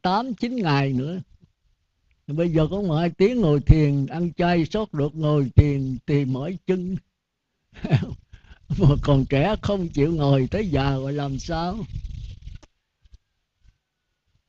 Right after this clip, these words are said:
Chỉ có ngồi thiền thì tất cả cái lượng sống ác mới lặn xuống thôi. Chứ không ngồi thiền không phải là đạt niết bàn.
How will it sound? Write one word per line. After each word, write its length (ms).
Chỉ 160
có 120
ngồi 240
thiền 400
thì 220
tất 220
cả 240
cái 100
lượng 280
sống 260
ác 260
mới 240
lặn 460
xuống 300
thôi. 280
Chứ 160
không 180
ngồi 160
thiền 280
không 220
phải 160
là 140
đạt 240
niết 200
bàn. 280